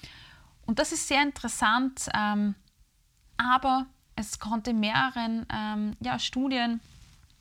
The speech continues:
äh, gezeigt werden und vielleicht kennst du das von dir auch, ähm, dass du dich auch an negative Erfahrungen, das sind die, die nicht abgeschlossen sind, da wo noch was nicht erledigt ist oder wo es eine Unterbrechung gab, einfach viel deutlicher erinnerst.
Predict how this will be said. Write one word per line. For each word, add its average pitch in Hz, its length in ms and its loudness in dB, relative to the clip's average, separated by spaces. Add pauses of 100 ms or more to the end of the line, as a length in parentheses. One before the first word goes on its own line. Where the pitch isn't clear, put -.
(260)
äh, 214 100 -2
gezeigt - 560 -2
werden 208 200 0
und 208 100 -4
vielleicht 208 260 -6
kennst 226 320 -4
du 240 40 -2
das 214 180 -6
von 208 240 -2
dir 226 240 -4
auch, 214 260 -2 (920)
ähm, 202 200 0
dass 208 160 -4
du 208 80 -4
dich 208 180 -6
auch - 80 -6
an 214 220 6
negative 254 520 -2
Erfahrungen, 233 800 -2 (180)
das - 220 -4
sind 208 200 -2
die, 226 100 -2
die 226 100 0
nicht 202 300 -2
abgeschlossen 233 760 -4
sind, 233 340 -4
da 190 100 -6
wo 190 140 -4
noch 202 180 -6
was - 240 -6 (580)
nicht 214 280 0
erledigt 220 500 -4
ist 220 220 -2
oder 196 220 -6
wo 185 120 -6
es 190 140 -8
eine 202 100 -4
Unterbrechung 196 680 -6
gab, 202 320 -4 (760)
einfach 208 240 -2
viel 240 320 0
deutlicher 196 560 -4
erinnerst. 185 720 -6